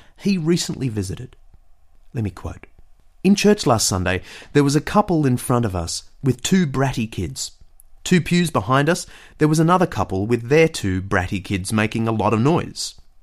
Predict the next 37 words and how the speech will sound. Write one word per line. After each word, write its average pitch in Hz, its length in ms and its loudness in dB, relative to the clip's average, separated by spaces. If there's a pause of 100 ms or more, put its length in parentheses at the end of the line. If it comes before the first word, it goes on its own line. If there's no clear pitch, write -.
(300)
This 240 160 0
is 151 140 2
mostly 151 560 0
an 160 140 -2 (100)
older 143 240 4
congregation. 104 680 -2 (600)
So - 140 4
these 240 200 4
people 214 460 0
are 87 200 -2
set - 360 -4
in 113 80 0
their 107 140 -2
ways. 110 540 -6 (680)
Their 160 180 2
kids 180 440 -2 (180)
have 135 140 -2
been 127 360 2
gone 156 460 2
a 101 100 0
long 120 300 2
time. 107 300 -8 (880)
And 170 100 0
so 202 140 6
it - 80 2
wasn't 269 380 2
a 175 40 0
very 151 380 0
nice 151 260 -2
service. - 560 -4 (300)
It 175 100 0
was 175 140 -2
just 175 320 -4
not 151 320 2
very 113 340 2
good 143 220 4
worship. 175 320 -2